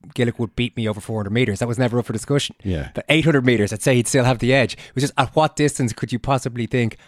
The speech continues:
Speaker 1: I could beat David Gillick? I felt marathon distance. That's where I would take him. Well, David Gillick ran his first ever marathon yesterday, Ken.
Speaker 2: Uh-huh.
Speaker 1: And he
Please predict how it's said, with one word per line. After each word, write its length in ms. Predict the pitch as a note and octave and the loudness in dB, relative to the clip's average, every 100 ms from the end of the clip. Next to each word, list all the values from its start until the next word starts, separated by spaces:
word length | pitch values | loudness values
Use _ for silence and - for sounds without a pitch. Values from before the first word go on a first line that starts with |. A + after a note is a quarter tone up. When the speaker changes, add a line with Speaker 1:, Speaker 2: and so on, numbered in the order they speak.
| _ | _
Speaker 1:
I 140 | C3 C3+ | 0 2
could 200 | C3 - | 0 -2
beat 180 | B2+ A2+ | -4 -2
David 260 | A#2+ G#2+ - | -4 -4 0
Gillick? 200 | C#3+ A#2+ | 0 2
I 120 | D#3 | -2
felt 340 | - A2 G#2+ - _ _ - | -2 -4 -6 -12 _ _ 0
marathon 400 | B2+ C3+ B2 G2 | 2 2 0 -8
distance. 320 | G2+ F#2 - _ | -12 -12 -20 _
That's 240 | C3+ B2+ - | -2 -2 -2
where 100 | A2 | -6
I 80 | G2 | -6
would 120 | F#2+ | -6
take 220 | G2+ F#2+ | -8 -6
him. 160 | F2+ - - _ | -10 -10 -20 _
Well, 220 | C#3+ F#3+ - _ _ | 0 0 -2 _ _
David 240 | - C3 A2+ | -8 -8 -6
Gillick 200 | C#3 C3+ | -6 -2
ran 140 | C#3 | -2
his 100 | - | -2
first 260 | - F#3 - | 0 0 0
ever 160 | B2+ | -2
marathon 320 | B2+ D3+ C#3 G#2+ | -2 -2 -4 -6
yesterday, 300 | G#2 - G#2 | -8 -10 -10
Ken. 240 | B2+ D#3 | -8 -6
Speaker 2:
Uh-huh. 260 | G2 G#2+ D#3 - _ _ _ _ - G#2+ | -2 -2 -2 -6 _ _ _ _ -20 -6
Speaker 1:
And 280 | A2+ A2+ F2+ | -2 -2 -4
he 280 | A#2+ A#2+ | -8 -8